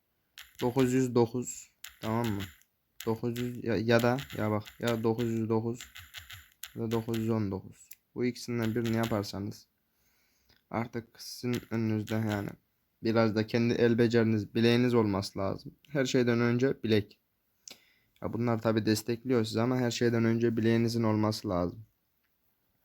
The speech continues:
Onun haricinde de zaten karşınızda yani genel ortalamada bir şey olursunuz. Anladınız mı? Bir oyuncu olursunuz yani hani genel ortalama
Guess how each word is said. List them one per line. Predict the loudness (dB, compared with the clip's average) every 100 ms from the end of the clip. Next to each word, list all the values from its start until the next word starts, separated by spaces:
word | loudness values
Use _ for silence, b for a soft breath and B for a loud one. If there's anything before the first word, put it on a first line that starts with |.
| _ b b b b b _ _ -8
Onun | 0
haricinde | 2 2 2 -2 0
de | 0
zaten | -2 -2 -8
karşınızda | -4 -2 -2 -4 -6 -6
yani | -6 -6 -10 _ _ _ _ 2
genel | 4 8
ortalamada | 8 6 4 2 2 2 2 2
bir | 0 -2 _ _ _ _ _ -10
şey | 0 4
olursunuz. | 4 4 0 -6 -10 -10
Anladınız | -6 -4 -2 -4 -4 -8
mı? | -14 _ _ _ _ _ _ _ _ _ _ _ _ _ _ _ -2
Bir | 2
oyuncu | 4 2 2
olursunuz | 2 2 -2 -6 -4
yani | -2 -2
hani | -2 -2 2
genel | 2 2 0
ortalama | -2 -4 -4 -2